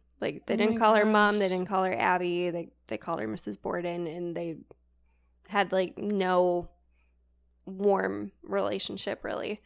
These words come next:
Speaker 2: Evil stepmother?
Speaker 1: Yeah, basically. Yeah, so definitely not warm and fuzzy, definitely not like,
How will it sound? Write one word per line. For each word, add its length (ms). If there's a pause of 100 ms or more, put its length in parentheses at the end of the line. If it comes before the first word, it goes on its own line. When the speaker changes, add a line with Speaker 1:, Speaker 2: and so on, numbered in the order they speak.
(200)
Speaker 2:
Evil 340
stepmother? 680
Speaker 1:
Yeah, 280
basically. 720 (840)
Yeah, 240
so 300
definitely 360
not 360
warm 240
and 100
fuzzy, 400
definitely 360
not 260
like, 340